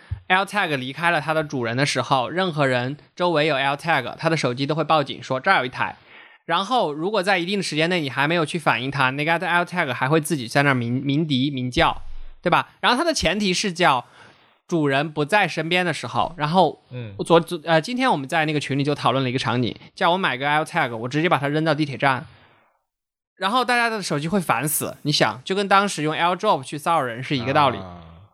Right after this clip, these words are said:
Speaker 1: 你，
Speaker 2: 你说会炸掉，
Speaker 1: 你无解。
Speaker 2: 炸掉大家的手机是吧？
Speaker 1: 对，我就放在地铁站那儿，然后来来往往。
Speaker 2: 这个好像它并不会，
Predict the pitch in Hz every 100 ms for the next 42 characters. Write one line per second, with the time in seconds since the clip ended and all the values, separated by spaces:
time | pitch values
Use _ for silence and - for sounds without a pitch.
0 | _ 180 180 165 151 165 208 135 123 123
1 | 123 147 135 135 123 120 113 107 - 90
2 | 214 156 98 170 180 247 240 220 202 196
3 | 135 165 160 143 127 151 156 185 175 151
4 | 143 165 160 143 113 - _ _ _ _
5 | _ _ _ 262 185 135 104 160 147 -
6 | 147 190 147 117 120 156 131